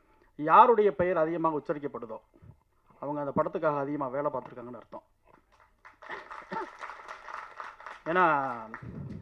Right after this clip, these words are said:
வந்ததுலேருந்து நிறைய பேர் கேமராமேன் வெற்றி சொல்லிட்டே இருந்தாங்க. "வெற்றிக்காக வந்தேன், வெற்றி கூப்பிட்டாரு, வெற்றி சொன்னாரு." So ஒரு, ஒரு டைரக்டருக்கு வந்து, அஹ், இப்படி கேமராமேன் அமையணும் ஃபஸ்ட்டு. அதுவே வந்து ஒரு பெரிய பலம். அதுக்கு வந்து, அஹ்,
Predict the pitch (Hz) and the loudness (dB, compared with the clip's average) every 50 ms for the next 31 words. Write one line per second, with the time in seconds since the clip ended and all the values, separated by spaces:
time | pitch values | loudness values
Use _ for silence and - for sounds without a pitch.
0 | - - - 147 170 196 226 220 196 175 185 190 175 151 156 160 165 165 156 170 | -14 -6 -2 0 4 6 8 8 8 6 2 0 2 2 2 2 2 2 0 0
1 | 156 - 147 147 151 151 139 131 127 120 123 127 - 147 131 - - 131 127 131 | -2 -2 -4 -4 -2 -2 -4 -4 -6 -8 -12 -12 -10 -12 -12 -10 -12 -12 -12 -12
2 | 127 123 120 110 110 - - - 147 135 143 139 143 135 135 135 127 131 131 135 | -14 -14 -14 -18 -20 -20 -20 -20 -16 -16 -10 -8 -6 -6 -6 -6 -8 -8 -10 -10
3 | 139 135 135 127 143 143 - 139 127 - - 135 127 131 139 139 135 135 147 147 | -10 -10 -10 -12 -12 -12 -12 -14 -12 -10 -10 -10 -8 -8 -10 -10 -12 -12 -14 -16
4 | - - 127 135 135 127 120 127 135 - _ _ _ _ _ _ _ _ _ _ | -14 -12 -12 -10 -10 -10 -10 -12 -12 -14 _ _ _ _ _ _ _ _ _ _
5 | _ _ _ _ _ _ _ - 156 147 139 131 127 127 120 123 120 113 117 117 | _ _ _ _ _ _ _ 2 6 6 6 6 4 2 0 -2 -4 -6 -8 -10
6 | 110 - - 135 131 131 147 165 196 185 185 175 139 143 143 135 131 151 180 220 | -12 -12 -10 -8 -4 0 2 2 2 2 0 -2 -4 -4 -4 -4 -4 -4 -6 -6
7 | - _ _ _ _ _ _ - - _ _ _ _ _ - - 147 143 131 131 | -10 _ _ _ _ _ _ -20 -20 _ _ _ _ _ -20 -18 -14 -12 -10 -10
8 | 127 120 - 160 147 147 160 160 - 151 147 151 143 135 127 117 110 110 110 110 | -10 -10 -10 -10 -8 -6 -4 -2 -2 0 0 0 0 0 -2 -6 -12 -14 -16 -18
9 | 110 104 95 - _ _ - - _ _ _ _ - - - - - - - - | -20 -20 -20 -20 _ _ -20 -20 _ _ _ _ -18 -14 -14 -14 -14 -14 -18 -20
10 | - _ - - 143 165 196 208 226 220 180 165 185 185 143 - 143 139 151 151 | -20 _ -6 -2 2 4 6 8 8 8 6 4 2 2 2 0 -4 -4 -2 -4
11 | 131 120 113 117 113 - _ _ _ _ _ _ _ _ - 135 135 139 135 135 | -4 -4 -6 -8 -8 -10 _ _ _ _ _ _ _ _ -10 -8 -8 -6 -4 -4
12 | 131 147 160 156 139 120 107 104 - 135 135 127 123 120 123 123 120 117 117 113 | -4 -2 -2 -2 -2 -4 -6 -8 -10 -10 -8 -8 -8 -8 -10 -10 -12 -12 -12 -14
13 | - - - - 127 - | -14 -16 -16 -16 -18 -18